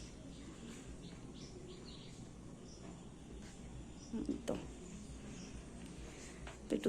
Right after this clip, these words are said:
দোলনায় বসি। এখনো নাস্তা করি নাই, সাড়ে সাতটা বাজে, তো এখন নাস্তা করে নিব। নাস্তাও রেডি আজকে। তো নাস্তা করে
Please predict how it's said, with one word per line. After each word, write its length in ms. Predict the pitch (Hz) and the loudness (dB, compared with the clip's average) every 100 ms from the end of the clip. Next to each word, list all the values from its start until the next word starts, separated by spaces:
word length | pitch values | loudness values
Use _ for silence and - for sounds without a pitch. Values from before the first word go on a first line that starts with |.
| 196 | 12
দোলনায় 320 | 170 165 190 185 | 12 12 12 12
বসি। 240 | 175 180 180 - - - - - - - - | 10 10 6 0 -8 -8 -6 -4 -4 0 4
এখনো 260 | 196 220 214 202 | 6 10 12 12
নাস্তা 300 | 180 - 190 196 | 12 12 10 12
করি 160 | 190 165 | 12 12
নাই, 100 | 113 - - | 10 10 10
সাড়ে 180 | 165 190 | 8 8
সাতটা 260 | 190 - 95 | 6 6 8
বাজে, 280 | 175 175 - - - - - - 208 196 | 8 8 6 2 -2 -4 -4 0 2 8
তো 40 | 185 | 8
এখন 200 | 185 202 196 196 | 8 10 12 12
নাস্তা 280 | 190 - 208 | 12 10 10
করে 140 | 202 190 | 12 12
নিব। 120 | 175 180 277 | 12 12 12
নাস্তাও 260 | 240 - 233 226 | 10 12 12 12
রেডি 220 | 180 175 156 160 | 12 12 10 12
আজকে। 260 | - - - - - - - - - 190 | 8 8 2 -2 -2 -2 0 -2 2 8
তো 80 | 175 165 147 - - - - - - - - | 10 10 6 0 -4 -4 -4 -4 -6 2 6
নাস্তা 260 | 185 - 196 - | 8 8 6 8
করে 260 | 208 202 | 10 12